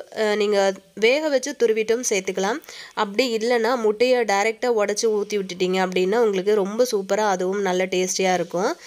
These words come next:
ஆனா இந்த மாதிரி ஒரு மெத்தட்லையும் கண்டிப்பா ட்ரை பண்ணி பாருங்க. ரொம்ப, ரொம்ப டேஸ்டா இருக்கும். பார்க்கறதுக்கு ரொம்ப அழகா இருக்கும். பாருங்க எந்த அளவுக்கு இருக்கு அப்படின்னு. நல்ல உதிரி உதிரியா நம்ம தேங்காய் பூ வந்து ஃப்ரெஷ்ஷா துருவிட்டு சேர்த்தா எப்படி இருக்குமோ அந்த மாதிரி வந்து இருக்கு.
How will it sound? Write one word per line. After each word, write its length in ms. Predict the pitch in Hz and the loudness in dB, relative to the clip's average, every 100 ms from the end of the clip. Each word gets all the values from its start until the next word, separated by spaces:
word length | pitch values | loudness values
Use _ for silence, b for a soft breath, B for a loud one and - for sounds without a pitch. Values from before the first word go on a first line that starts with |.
| B B | B B
ஆனா 180 | - 247 294 | -2 0 2
இந்த 200 | 233 226 | 2 2
மாதிரி 280 | 233 233 254 | 2 2 4
ஒரு 180 | 220 | 4
மெத்தட்லையும் 600 | 208 196 202 202 190 226 | 2 -2 -2 0 0 0
கண்டிப்பா 420 | 294 202 180 180 190 | 0 0 0 0 0
ட்ரை 200 | 190 202 | 0 0
பண்ணி 240 | 214 190 | -2 -4
பாருங்க. 340 | 175 175 175 220 | -2 -2 0 4
ரொம்ப, 240 | 226 202 208 | 4 2 -2
ரொம்ப 180 | 214 214 | -2 -2
டேஸ்டா 440 | 202 190 190 208 | 0 0 0 -2
இருக்கும். 300 | 185 180 247 | 0 0 0
பார்க்கறதுக்கு 600 | 226 202 208 226 190 247 | 2 0 0 -4 -2 0
ரொம்ப 200 | 190 190 214 | 0 0 0
அழகா 320 | 180 185 190 | 2 0 -2
இருக்கும். 400 | 185 180 180 247 339 B B B B B B B B B B _ | -2 -4 -4 -4 -6 B B B B B B B B B B _
பாருங்க 300 | 214 196 202 233 | -2 0 2 4
எந்த 220 | 214 208 | 4 2
அளவுக்கு 280 | 202 202 202 | 2 2 0
இருக்கு 200 | 190 196 | 0 0
அப்படின்னு. 360 | 185 180 180 214 | 0 0 0 0
நல்ல 340 | 240 190 220 226 | 0 2 2 2
உதிரி 240 | 190 196 | 2 0
உதிரியா 340 | 196 185 180 202 | 0 0 0 0
நம்ம 200 | 202 196 | 0 -2
தேங்காய் 400 | 202 214 226 226 | 0 2 2 0
பூ 120 | 208 190 | 0 0
வந்து 260 | 185 185 196 | 0 -2 -2
ஃப்ரெஷ்ஷா 360 | 196 190 - 208 | -2 -2 0 0
துருவிட்டு 400 | 202 196 202 196 | 2 2 2 0
சேர்த்தா 320 | 196 185 196 190 | 0 0 0 0
எப்படி 240 | 180 - | -2 -2
இருக்குமோ 320 | 185 180 185 226 | -2 -2 -2 -2
அந்த 240 | 208 196 196 | 0 -2 -2
மாதிரி 280 | 185 185 | 0 0
வந்து 220 | 202 185 180 | 0 0 -2
இருக்கு. 320 | 175 180 | -2 -2